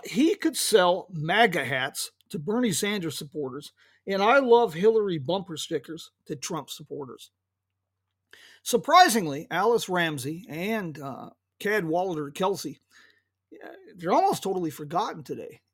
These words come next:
but both made tremendous contributions,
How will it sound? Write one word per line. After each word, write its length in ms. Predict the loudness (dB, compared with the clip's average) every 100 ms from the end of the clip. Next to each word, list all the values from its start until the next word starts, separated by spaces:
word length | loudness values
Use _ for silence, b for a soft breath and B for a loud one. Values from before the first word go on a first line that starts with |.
| _
but 200 | -8 -8 -2
both 460 | 2 4 4 2 -6
made 480 | -4 -2 -2 -6 -12
tremendous 680 | -12 -8 -2 -2 0 0 -2
contributions, 880 | -4 -6 -8 -10 -8 -8 -8 -14